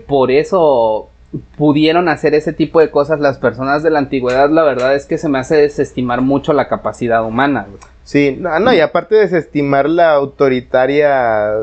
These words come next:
Speaker 2: de la mano dura de la, <laughs> de los pinches faraones y la chingada.
Speaker 1: Sí, exactamente, güey.
Speaker 2: O sea,
Speaker 1: Y,
Speaker 2: sí eran
Speaker 1: y, y de hecho,
Speaker 2: esclavos.
Speaker 1: ahorita que estabas diciendo eso de los, de los jeroglíficos y esas mamadas,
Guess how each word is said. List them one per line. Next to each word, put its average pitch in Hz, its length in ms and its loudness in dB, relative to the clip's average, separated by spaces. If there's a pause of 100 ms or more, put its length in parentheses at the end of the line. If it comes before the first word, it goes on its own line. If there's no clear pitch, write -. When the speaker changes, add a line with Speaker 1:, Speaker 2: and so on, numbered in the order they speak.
Speaker 2:
de 120 140 0
la 127 180 2
mano 147 300 0
dura 156 300 2
de 147 140 0
la, 175 340 0
<laughs> 202 180 -2
de 190 80 0
los 156 220 0
pinches 147 340 -2
faraones 143 560 0
y 147 40 -6
la 143 140 0
chingada. 131 300 0
Speaker 1:
Sí, 175 60 2
exactamente, 147 760 -2
güey. 113 120 2
Speaker 2:
O - 160 -12
sea, 135 120 2
Speaker 1:
Y, 160 120 0
Speaker 2:
sí 131 60 0
eran 131 240 2
Speaker 1:
y, 143 40 2
y - 20 -
de 208 40 4
hecho, 202 80 2
Speaker 2:
esclavos. 190 200 2
Speaker 1:
ahorita 226 280 -2
que 233 60 -10
estabas 220 280 0
diciendo 202 400 -2
eso 208 280 0
de 180 160 2
los, 123 720 0
de 139 120 0
los 127 160 -2
jeroglíficos 127 920 -2
y 131 40 0
esas 151 220 -6
mamadas, 165 520 -2